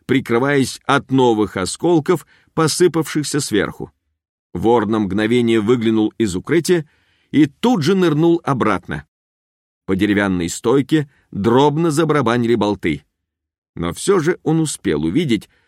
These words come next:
что четвёрка охотящихся за ним и мальчишкой наёмников разделилась.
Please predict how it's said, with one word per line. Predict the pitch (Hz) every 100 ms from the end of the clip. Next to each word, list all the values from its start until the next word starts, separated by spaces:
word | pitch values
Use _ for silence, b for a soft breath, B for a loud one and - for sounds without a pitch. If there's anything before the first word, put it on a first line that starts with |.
| _
что | - - 113
четвёрка | - - 147 151 - 135 -
охотящихся | 120 117 143 147 135 120 135 120 -
за | 98 107
ним | 113 135 117
и |
мальчишкой | 104 101 - 151 - 98
наёмников | 87 120 156 151 147 156 151
разделилась. | 143 113 139 98 53 78 -